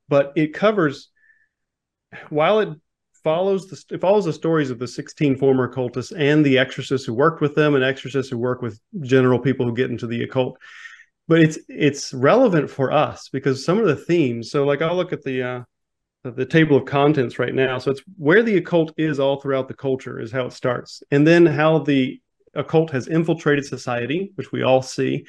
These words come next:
but how it's also infiltrated the church through the members of the church and through certain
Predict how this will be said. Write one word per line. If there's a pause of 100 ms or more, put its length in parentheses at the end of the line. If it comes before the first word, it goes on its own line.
(240)
but
how
it's
also
infiltrated
the
church
through
the
members
of
the
church (400)
and
through
certain